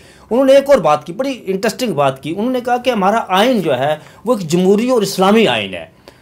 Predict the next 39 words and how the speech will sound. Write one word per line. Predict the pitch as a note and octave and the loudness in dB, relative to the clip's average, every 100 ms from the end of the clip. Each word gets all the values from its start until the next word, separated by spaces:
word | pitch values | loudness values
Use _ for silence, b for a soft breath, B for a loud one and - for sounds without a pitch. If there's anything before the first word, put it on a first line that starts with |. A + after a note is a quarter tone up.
| b b b b - | b b b b -2
हमारा | F3 A#3 A#3 | 2 2 2
आइन | G3 A#3 C4 C4 - - | 2 2 0 -2 -6 -8
मुकम्मल | D#3+ A3 A3+ C4 | -2 2 4 4
आइन | F#3 E3 D#3+ D3 | 2 0 0 -2
है | D3+ | 0
जो | A3 | 0
हर | E3 C3+ G#3 A#3 | -2 0 0 0
तरह | - F#3+ F#3+ G3 | 0 2 4 4
के, | G3 G3 | 2 2
हर | E3 B2 G#3+ | 2 2 0
तबके | G#3+ F#3+ D#3 - G3 | 2 -2 -2 2 2
को | G3 F3+ F3 | 2 -2 0
वो | E3 | -2
तहफ़्फ़ुज़ | E3+ D#3 D#3 G3+ D3+ | 0 0 0 0 0
देता | B2+ G#2+ G2+ | -2 -4 -6
है। | F#2+ F#2 B G3+ | -6 -10 B -2
उन्होंने | A#3 A#3+ | 0 2
ये | G#3+ G3+ | 2 2
कहा | G3 G3+ | 4 2
कि | G3+ | 2
हमारा | F#3 E3 F3+ D#3 | 0 2 0 -2
आइन | D#3 G3 F#3 | 0 0 2
जो | C#3+ | 2
है, | B2+ C#3+ - B B B | 2 0 -6 B B B
अ, | B2 B2+ B2+ B2+ B2+ - - - | -4 0 2 2 0 -2 -10 0
उसमें | F#3+ E3+ G3 | 0 2 2
वो | F#3+ | 2
जमहूरी | F3 F3 F#3 | 0 0 4
और | F#3+ | 4
इस्लामी | E3 F3+ F#3+ | 4 0 2
आइन | F3 G3 | 2 2
है, | F#3 | 2
लेकिन | F#3 F#3+ | 0 0
वो | F3+ | 0
हमारा | F3 F#3 | 2 2
आइन | F#3+ G#3+ | 2 0
टूट | - B3+ C#4 | -2 2 2
चुका | - F#3 A2+ | 2 -2 -2
है। | F2 D#2+ - | -4 -8 -16